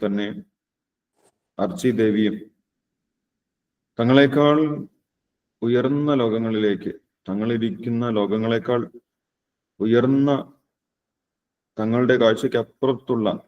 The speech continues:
വൈകുണ്ഠ ലോകങ്ങളിലേക്ക് തിരിച്ചു പോകുന്നത് ദേവന്മാർക്കും ദേവിമാർക്കും കാണാൻ സാധിച്ചു. അവര് പൃഥു മഹാരാജാവിനെയും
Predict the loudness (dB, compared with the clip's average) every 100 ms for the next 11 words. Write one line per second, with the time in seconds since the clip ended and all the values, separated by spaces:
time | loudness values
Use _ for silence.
0 | -4 -2 0 0 2 2 0 -2 -2 -2
1 | -2 -4 -8 -10 _ _ _ _ _ _
2 | -6 -4 -4 -2 0 -2 -2 -2 -2 0
3 | 0 0 -2 -4 -6 -8 -18 _ _ _
4 | _ _ _ _ _ _ _ 0 2 2
5 | 2 0 0 -4 -6 -10 _ _ -2 0
6 | 2 0 -2 0 -2 -2 -6 -10 -14 _
7 | _ _ _ _ _ _ _ _ _ _
8 | _ _ _ _ _ 4 6 8 6 2
9 | -6 -16 _ _ _ -4 2 4 6 6
10 | 6 4 2 0 -2 -4 -10